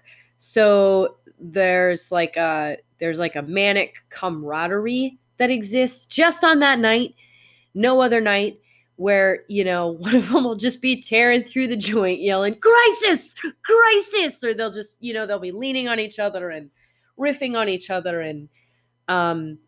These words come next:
it's a, it's the Wild West in the mansion, and I love that energy.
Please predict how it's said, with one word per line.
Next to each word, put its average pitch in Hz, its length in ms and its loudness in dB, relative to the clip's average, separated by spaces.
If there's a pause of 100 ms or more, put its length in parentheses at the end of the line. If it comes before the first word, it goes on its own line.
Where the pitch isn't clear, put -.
(400)
it's - 480 -6 (120)
a, 160 400 0 (100)
it's - 160 -14
the 175 80 -4
Wild 240 320 2
West - 560 -2 (140)
in 185 80 -8
the 170 40 -4
mansion, 170 580 -8 (100)
and 170 100 -8
I 165 80 -2
love 214 520 2 (180)
that 180 380 0 (280)
energy. 214 640 0